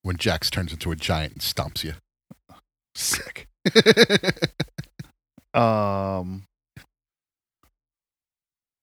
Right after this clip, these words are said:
Speaker 2: hmm. When Kung Lao slices you in half the long way with his hat.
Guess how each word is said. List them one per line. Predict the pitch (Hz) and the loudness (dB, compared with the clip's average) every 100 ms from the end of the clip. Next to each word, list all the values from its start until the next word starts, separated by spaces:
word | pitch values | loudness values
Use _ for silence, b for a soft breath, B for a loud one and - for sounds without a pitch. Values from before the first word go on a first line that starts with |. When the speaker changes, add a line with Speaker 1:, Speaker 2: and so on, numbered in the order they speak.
| - | -8
Speaker 2:
hmm. | 156 147 110 95 95 - _ _ _ _ _ _ _ _ _ _ _ _ _ _ _ _ _ _ _ _ _ _ - | -2 0 0 -2 -6 -12 _ _ _ _ _ _ _ _ _ _ _ _ _ _ _ _ _ _ _ _ _ _ -8
When | 117 127 123 117 110 104 - - | 0 2 4 2 0 -4 -8 -10
Kung | - 147 143 131 | 0 2 4 4
Lao | 123 127 123 110 104 - | 4 6 6 4 0 -6
slices | - - 127 120 113 | -4 0 0 0 0
you | 123 113 | 2 2
in | 107 | 0
half | 113 113 110 - | 2 2 2 0
the | 107 | 0
long | 107 110 107 | 2 2 2
way | 104 | 2
with | 95 | 0
his | 87 - | -2 -4
hat. | - 101 - | -2 -2 -4